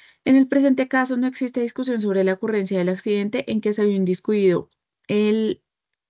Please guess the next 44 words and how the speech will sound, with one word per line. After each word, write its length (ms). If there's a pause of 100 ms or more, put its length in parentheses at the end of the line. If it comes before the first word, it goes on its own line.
(240)
el 160
compañero 800
de 320
la 140
demandante 680
el 80
día 200
quince 300
de 40
enero 240
del 140
dos 120
mil 180
veintiuno, 540
en 160
el 120
que 140
también, 440
como 240
fue 160
corroborado 580
por 140
la 160
demandante 600 (280)
y 120
en 80
concordancia 640
con 160
el 80
informe 320
policial 420
de 80
accidente 400
de 80
tránsito 400
aportado 420
con 160
el 120
escrito 380
de 60
contestación 560
de 100
la 120
demanda, 380